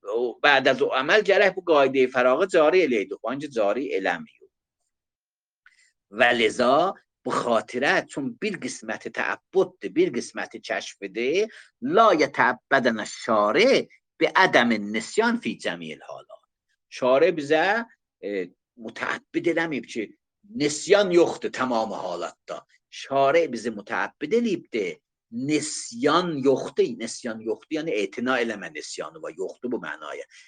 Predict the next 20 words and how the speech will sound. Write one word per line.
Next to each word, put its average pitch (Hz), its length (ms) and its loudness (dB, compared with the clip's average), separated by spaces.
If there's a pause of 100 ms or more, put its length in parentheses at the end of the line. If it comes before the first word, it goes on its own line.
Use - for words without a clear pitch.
(280)
Ədəmin 101 480 -8
nisyan, 147 720 -8
yəni 117 220 -6 (340)
şərən 139 920 -4
sən 139 320 -6
mütəəbbid 117 640 -4
ol 170 100 0
ki, 202 220 -2 (360)
nisyanı 160 720 -2
yoxdur. 160 460 2 (320)
Ha 208 180 6
vaxt, 254 400 4 (160)
nə 247 160 4
tər 160 280 4
tamamı 131 440 4
halat. 101 560 -4 (400)
Bədəl 247 560 6
fərağ 196 400 4
minəl 113 320 -4
əməl. - 320 -12